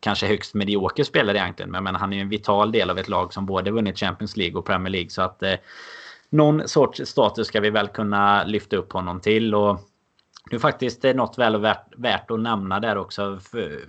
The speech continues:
utöver att det egentligen var ett drömmål, det är ett jättesnyggt mål. Han, eh, även om bollen känns som den går ganska långsamt in i krysset, så är det ett jättesnyggt mål Wijnaldum gör. Sen är det ju även Hendersons andra assist i matchen då. Han, eh,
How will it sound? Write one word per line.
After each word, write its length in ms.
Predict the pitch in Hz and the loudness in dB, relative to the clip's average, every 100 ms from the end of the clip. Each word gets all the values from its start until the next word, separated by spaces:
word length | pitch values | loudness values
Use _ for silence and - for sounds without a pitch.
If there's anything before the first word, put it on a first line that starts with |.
| - | -10
utöver 420 | 110 - 98 107 | -8 -2 -2 2
att 120 | 156 | 2
det 60 | 175 165 | 2 2
egentligen 260 | 127 117 | 2 0
var 60 | 113 | -4
ett 120 | 104 | -2
drömmål, 460 | 113 104 90 113 131 | -2 -2 -2 -6 -4
det 60 | |
är 40 | 104 | -4
ett 100 | 107 | -4
jättesnyggt 560 | 101 - - 147 151 | -8 -8 -8 -8 -4
mål. 280 | 143 101 95 | -4 -2 2
Han, 300 | 147 131 131 | 4 4 4
eh, 440 | 120 113 113 113 127 | 2 0 -2 0 0
även 160 | 98 | 0
om 160 | 110 123 | -4 -2
bollen 400 | 143 107 120 139 | -2 -2 -2 -2
känns 220 | 143 113 | 0 -2
som 80 | 127 | -2
den 100 | 120 | -4
går 120 | 117 | -2
ganska 280 | 113 113 107 | -4 -4 -4
långsamt 520 | 107 104 87 110 123 | -4 -4 -6 -6 -4
in 120 | 113 | -4
i 60 | 110 | -4
krysset, 400 | 110 95 - - | -4 -4 -4 -4
så 80 | 104 | 0
är 80 | 104 | 0
det 80 | |
ett 140 | 104 104 | 0 -4
jättesnyggt 1200 | 104 113 113 _ - 82 85 78 82 117 156 - | -4 -2 -4 _ -10 -8 -4 -4 -4 -2 -2 0
mål 200 | 135 101 | 2 2
Wijnaldum 420 | 107 98 92 95 | 2 2 0 -2
gör. 120 | 82 | -6
Sen 220 | - 92 | -6 -6
är 80 | 110 | 0
det 60 | 135 | 2
ju 140 | 143 | 4
även 240 | 139 101 101 - - - - | 4 4 -2 -6 -20 -20 -4
Hendersons 580 | 156 104 107 143 147 | -2 0 -2 -2 2
andra 240 | 170 135 131 | 2 2 0
assist 420 | 131 120 - - | 0 -8 -10 -6
i 40 | |
matchen 380 | 117 98 - 107 | -2 -2 -4 -6
då. 100 | 98 | -2
Han, 280 | 90 104 120 | -2 -2 -4
eh, 240 | 120 117 | -6 -6